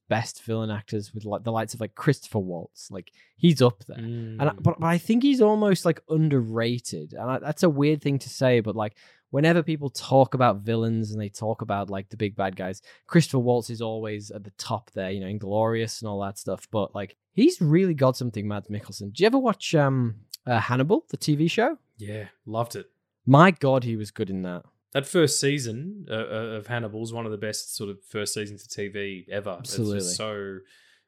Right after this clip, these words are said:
Speaker 2: um, so in depth to a character that could be really one dimensional. Like, even, even,
Speaker 1: Mm.
Speaker 2: um,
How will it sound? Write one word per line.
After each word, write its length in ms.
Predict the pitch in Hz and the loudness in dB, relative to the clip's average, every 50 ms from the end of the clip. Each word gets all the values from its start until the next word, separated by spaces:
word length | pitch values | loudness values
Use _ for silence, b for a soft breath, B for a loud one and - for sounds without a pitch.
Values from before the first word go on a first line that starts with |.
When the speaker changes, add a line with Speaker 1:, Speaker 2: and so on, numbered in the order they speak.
| _ - | _ -6
Speaker 2:
um, 540 | 113 101 98 95 95 95 95 95 95 92 90 _ _ _ _ | -4 -2 -2 -4 -6 -8 -12 -14 -16 -18 -20 _ _ _ _
so 220 | - - 143 135 | 0 2 4 4
in 140 | 127 120 107 | 4 2 0
depth 340 | 95 113 110 110 - - - | -2 -6 -6 -8 -10 -12 -8
to 140 | - 127 117 | -4 -4 -4
a 40 | 113 | -2
character 400 | - 127 120 120 117 - 127 107 | 0 2 2 2 2 0 -4 -8
that 240 | 110 120 - - | -8 -10 -14 -12
could 180 | - - 165 151 | -2 0 0 2
be 140 | 139 143 123 | 4 2 0
really 320 | 113 117 127 131 120 117 | 2 0 0 0 0 0
one 220 | 110 117 113 113 110 | -2 -2 -4 -4 -6
dimensional. 480 | 104 110 117 131 - - 156 175 175 | -6 -6 -6 -6 -4 -4 -4 -4 -2
Like, 180 | 151 139 135 135 | -2 -2 -2 -2
even, 320 | - 151 139 143 131 131 - | -4 -6 -4 -4 -4 -4 -4
even, 440 | 156 160 151 143 127 113 101 95 - | -4 -4 -2 -2 -2 -2 -4 -6 -6
Speaker 1:
Mm. 100 | 143 139 | -4 -2
Speaker 2:
um, 480 | 143 104 104 101 98 95 92 92 95 | 0 0 -2 -2 -4 -8 -12 -14 -16